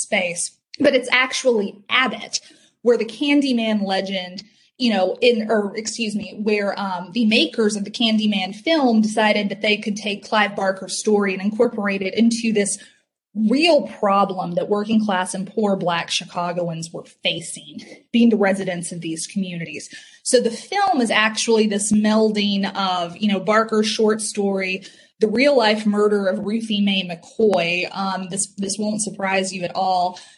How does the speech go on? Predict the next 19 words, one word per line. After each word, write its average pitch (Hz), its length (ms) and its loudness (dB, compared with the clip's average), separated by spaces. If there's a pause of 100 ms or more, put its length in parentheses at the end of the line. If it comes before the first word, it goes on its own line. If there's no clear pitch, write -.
(100)
but 220 140 2
the 202 100 0
night 233 340 4
that - 120 -2
she 196 320 -2
was 196 380 2
murdered, 175 720 0 (260)
um, 196 320 0
by 208 260 4
intruders 196 720 0
who 190 120 -8
got 170 340 -2
into 262 440 2
her 269 120 0
home 196 480 2
through 220 640 2
the 214 80 2
medicine 196 500 0
cabinets 175 760 -2